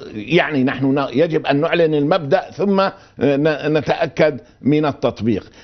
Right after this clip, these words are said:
آه، دعنا نستغرق بأن نقول، أخي، آه، عدنان، حالة، حالة الاصطفاف التي تحدث عنها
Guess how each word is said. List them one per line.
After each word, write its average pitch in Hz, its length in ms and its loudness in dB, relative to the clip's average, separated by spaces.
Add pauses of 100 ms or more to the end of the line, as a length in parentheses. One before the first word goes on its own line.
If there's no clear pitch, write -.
(120)
آه، 127 320 2
دعنا 180 500 0
نستغرق 151 720 0
بأن 120 300 0
نقول، 107 480 -4
أخي، 107 500 -2
آه، - 1000 -10 (600)
عدنان، 104 480 -2 (320)
حالة، 180 500 0 (240)
حالة 147 460 0
الاصطفاف 104 640 -2
التي 95 220 -6
تحدث 92 420 -6
عنها 95 400 -4